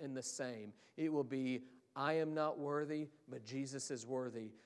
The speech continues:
and his blood has atoned for me." In fact, when God looks at you and he knows every dark thought of your heart, everything you have done that your spouse doesn't even know, he will not see it. All he will see is the blood of the Lamb covering you.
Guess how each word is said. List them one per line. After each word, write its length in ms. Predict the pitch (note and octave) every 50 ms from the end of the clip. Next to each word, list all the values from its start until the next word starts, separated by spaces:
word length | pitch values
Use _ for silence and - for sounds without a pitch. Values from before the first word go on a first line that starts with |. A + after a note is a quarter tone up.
| - -
and 160 | B2+ B2+ A#2+
his 320 | - - D3 D3+ D#3+ D3+ C#3+
blood 440 | C3 B2 C#3 C#3+ C#3 C#3 C#3 C#3+
has 200 | C3 B2+ B2+ B2
atoned 480 | B2+ B2 - - - D3+ D3+ D#3 D3 C#3
for 100 | - C3
me." 120 | B2+ B2
In 100 | A#2+ A#2+
fact, 360 | A#2 - - C#3 C#3 C3+ - D3+
when 160 | C#3 C3 B2+
God 360 | B2+ C3+ C#3+ D3+ D#3+ D#3 D3
looks 340 | C3+ C#3 D#3+ D#3+ D#3+ - -
at 100 | E3+ E3+
you 260 | F3+ F3 F#3 G#3 G3 F#3+ - - - -
and 120 | A#2 A#2+
he 120 | C3 D#3+ D#3
knows 300 | D3+ C#3+ C3+ A#2+ - - -
every 480 | D#3 D3+ D#3 D#3 D#3+ F3 F3 E3+ F3+ F#3 E3 C3+
dark 360 | B2 D3 C#3 C#3+ D#3 - -
thought 280 | - - D#3 D3 D3+ -
of 140 | D3 B2 C#3+
your 120 | D3 C#3+ C3+
heart, 320 | - C3+ C#3+ D#3+ - - - - - - -
everything 580 | D#3 C#3+ C3+ C#3 C#3+ C3 - - D#3 D3 D3 C#3+
you 140 | D3 D3 D3
have 160 | C#3 B2 A2+
done 300 | A#2 C3+ C3 D3 D#3+ D#3+
that 160 | C#3+ C3 B2
your 340 | C3 C3+ D3 C#3+ C3+ C3 A2+ -
spouse 460 | - - - - F3+ F3+ G3 F#3 -
doesn't 300 | - C3+ A#2 A2+ A#2 A#2
even 240 | A2+ A2 A2+ A2+ A2+
know, 260 | A#2 A2 G#2 G#2 G#2 - - - - -
he 140 | - D#3+
will 200 | D#3+ D#3+ E3 E3
not 260 | D#3 D#3+ D3+ D3 - -
see 320 | - - - A#3 G#3 D3+
it. 240 | A2+ - - - - - - - -
All 240 | - D#3 E3+ F3+ F3
he 160 | D3+ G3 G3
will 160 | F3 F3+ F3+
see 320 | F3+ - - G3+ F#3+ E3+
is 240 | E3 - D#3 C3+ B2+
the 100 | B2 C3
blood 320 | A#2 A2 B2+ C3+ C#3 D3 D#3
of 120 | D3 C3+
the 100 | D3 D3
Lamb 340 | D3 C#3+ C#3 C#3 C#3 C#3+ C3+
covering 560 | - - - D#3 D3+ D3 D3+ D3+ C3+ A#2+ A#2
you. 220 | A#2 A2+ G#2+ G2+